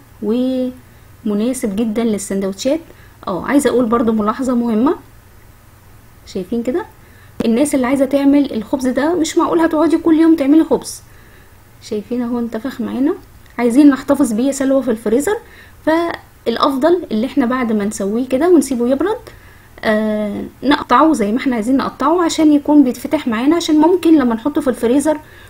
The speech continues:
ونيجي ننزله تاني ما يرضاش يتفتح. فافتحيه بعد ما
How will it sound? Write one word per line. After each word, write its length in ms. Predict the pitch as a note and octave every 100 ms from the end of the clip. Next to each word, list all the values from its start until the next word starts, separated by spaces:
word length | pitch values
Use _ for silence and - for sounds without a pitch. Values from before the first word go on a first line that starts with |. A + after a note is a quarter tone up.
| -
ونيجي 320 | A3 A#3+ C#4 C#4+
ننزله 380 | B3+ A3 C#4
تاني 280 | C4+ B3 C#4
ما 100 | C4
يرضاش 300 | A3 A3 -
يتفتح. 440 | A#3 - - G#4 - - - -
فافتحيه 520 | F#4+ - - D#4 D#4+
بعد 340 | C4 C#4+ B3+
ما 340 | B3+ C4 C#4+